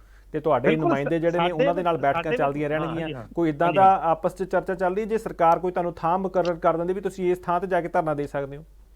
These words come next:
Speaker 2: ਹਾਂ, ਬਿਲਕੁਲ ਸਾਡੇ ਵਿੱਚ ਇਹ, ਅਹ, ਚਰਚਾ ਚੱਲ ਰਹੀ ਹੈ, ਅਹ, ਵੀ ਅਸੀਂ ਤਾਂ ਉਹਦੇ ਤੋਂ ਕਹਿ ਰਹੇ ਹਾਂ ਵੀ
Speaker 1: ਹੂੰ।
Speaker 2: ਸਾਨੂੰ ਜਗ੍ਹਾ ਦਿਓ ਉੱਥੇ ਦਿੱਲੀ ਦੇ ਵਿੱਚ, ਸਾਡੀ ਰਾਜਧਾਨੀ ਦੇ ਵਿੱਚ, ਜਿੱਥੇ ਅਸੀਂ ਆਪਦਾ ਪ੍ਰਭਾਵਸ਼ਾਲੀ ਪ੍ਰੋਟੈਸਟ ਕਰ ਸਕੀਏ।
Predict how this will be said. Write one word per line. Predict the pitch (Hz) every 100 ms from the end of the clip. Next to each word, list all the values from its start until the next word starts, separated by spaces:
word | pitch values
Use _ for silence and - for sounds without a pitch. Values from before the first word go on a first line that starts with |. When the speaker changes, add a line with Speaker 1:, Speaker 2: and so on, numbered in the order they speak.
| - -
Speaker 2:
ਹਾਂ, | 240 294
ਬਿਲਕੁਲ | 262 262 311 302
ਸਾਡੇ | 240 220 262
ਵਿੱਚ | 262 -
ਇਹ, | 240 262 269
ਅਹ, | 208 185 170 165
ਚਰਚਾ | - 165 -
ਚੱਲ | 226 208 180
ਰਹੀ | 214 208
ਹੈ, | 190 233
ਅਹ, | - - - - - 165 170 165
ਵੀ | 185 240 - 202
ਅਸੀਂ | 269
ਤਾਂ | 277
ਉਹਦੇ | 269 294
ਤੋਂ | 294
ਕਹਿ | 247 294
ਰਹੇ | 294 285
ਹਾਂ | 262
ਵੀ | - 170
Speaker 1:
ਹੂੰ। | 175
Speaker 2:
ਸਾਨੂੰ | 202 196 247
ਜਗ੍ਹਾ | 202 202 247
ਦਿਓ | 254 254
ਉੱਥੇ | 233 247 240 - 180
ਦਿੱਲੀ | 151 190 220
ਦੇ | 220
ਵਿੱਚ, | 214
ਸਾਡੀ | 180 202 208
ਰਾਜਧਾਨੀ | 202 196 226 196
ਦੇ | 185
ਵਿੱਚ, | 190 185
ਜਿੱਥੇ | 185 185 - 214
ਅਸੀਂ | 214 202
ਆਪਦਾ | 175 165 202 254 269 - - - -
ਪ੍ਰਭਾਵਸ਼ਾਲੀ | 233 233 226 208 247 277 285
ਪ੍ਰੋਟੈਸਟ | 262 247 233 -
ਕਰ | 208 185
ਸਕੀਏ। | 180 147 151